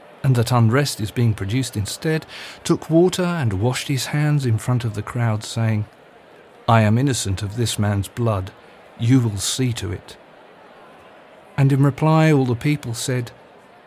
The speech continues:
"His blood be upon us and on our children." Then he released Barabbas to them,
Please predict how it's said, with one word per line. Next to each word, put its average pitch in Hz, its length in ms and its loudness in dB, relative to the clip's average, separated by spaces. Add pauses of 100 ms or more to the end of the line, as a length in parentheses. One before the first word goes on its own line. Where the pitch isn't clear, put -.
"His 120 180 0
blood 160 400 0
be 139 120 2
upon 135 340 2
us 147 440 0 (400)
and 127 140 4
on 131 160 4
our 156 240 4
children." 92 640 -4 (1700)
Then 92 200 -2
he 98 120 0
released 107 460 0
Barabbas 101 560 -2
to 120 220 0
them, 95 180 -2